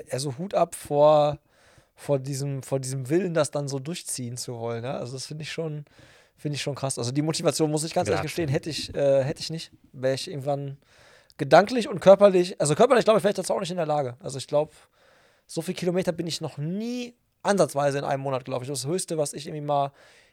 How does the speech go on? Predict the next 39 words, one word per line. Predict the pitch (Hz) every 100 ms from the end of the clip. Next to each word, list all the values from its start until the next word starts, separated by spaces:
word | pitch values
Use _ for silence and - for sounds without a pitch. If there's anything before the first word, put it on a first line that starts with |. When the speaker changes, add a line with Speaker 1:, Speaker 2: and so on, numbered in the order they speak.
| _
Speaker 1:
im | 139 139
Monat, | 147 185 175 160
glaub | 143 139
ich, | -
vielleicht | 147 135 -
hatte, | 165 127
war | 139 131 131 - _ _ _ _ _ _ -
vielleicht | - 151 156 190 180 -
mal | 143 143
dreihundert | 135 135 143 131 123 120
Kilometer. | - 135 135 - -
Vielleicht | - 143 147 151 131 104 - 110
mal. | 107
Speaker 2:
Mhm, | 104 107
Speaker 1:
In |
Mar-, | 147 127
Speaker 2:
okay. | 156
Speaker 1:
in |
der | 151
Marathonvorbereitung, | 147 151 147 139 - 131 135 135 139 131
ne? | 160 110
Speaker 2:
Mhm, | 131 117 110
mhm. | 143 151 _
Speaker 1:
Maximal. | - - - 131 120 127 135 - -
Aber | 131 131 131 123 123 _ _ _ _
ich | _
glaub | 147 135
sogar | - 131 139 123 123 139 _ _
eher | 147 131
vielleicht | - 151 123 -
drunter. | 143 135 135 - _ _
Mehr, | - 143
glaub | 170 -
ich, | 135
hab | 135
ich | 127
noch |
nie | 139 139
gemacht. | 131 127